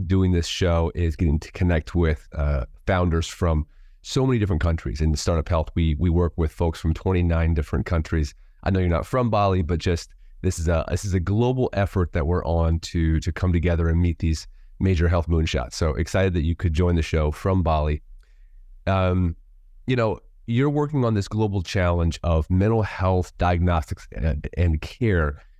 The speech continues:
and you're taking a really fresh look at it and, uh, have an interesting angle. So I just wanna start with, what is Mobio Interactive? Give us the elevator pitch, and then we'll kind of pull back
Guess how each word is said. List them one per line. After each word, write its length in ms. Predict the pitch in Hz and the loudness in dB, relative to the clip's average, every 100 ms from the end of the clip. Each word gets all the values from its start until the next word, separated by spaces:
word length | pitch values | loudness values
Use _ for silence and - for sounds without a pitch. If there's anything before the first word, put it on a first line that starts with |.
| - - | -8 0
and 100 | 101 | 0
you're 80 | |
taking 340 | 92 135 - 110 | 2 -2 0 0
a 60 | |
really 300 | 95 123 170 | 0 0 0
fresh 400 | 185 - 131 - | -2 -2 -4 -2
look 180 | 107 101 | -2 0
at 200 | 95 87 | 2 2
it 100 | 87 | 0
and, 400 | - 85 82 80 - - - - | 0 0 2 0 -4 -20 -20 -4
uh, 120 | 87 | 0
have 200 | 82 90 | 0 2
an 60 | 85 | 2
interesting 420 | 90 104 - 92 82 | 0 -2 -2 -2 0
angle. 320 | 85 80 - | 0 0 -2
So 120 | 104 | -2
I 20 | |
just 160 | 110 - | -2 0
wanna 160 | 170 | -2
start 400 | 151 - 117 107 | -2 -2 0 0
with, 340 | 95 95 90 - - - | 0 0 -2 -6 -20 -12
what 200 | 98 110 | -2 0
is 140 | 131 110 | 0 0
Mobio 420 | 107 104 104 92 | 0 2 2 2
Interactive? 380 | 92 90 95 85 | 2 0 -2 -2
Give 120 | 175 | -2
us 100 | 175 | -2
the 80 | - | -2
elevator 340 | 117 117 107 | 0 0 0
pitch, 300 | - 110 95 | 0 0 0
and 120 | 90 | 0
then 100 | 113 | 2
we'll 120 | 123 117 | 2 0
kind 180 | 123 | 0
of 100 | 98 | 0
pull 200 | - 107 | -2 -2
back 260 | 92 90 87 | 0 0 0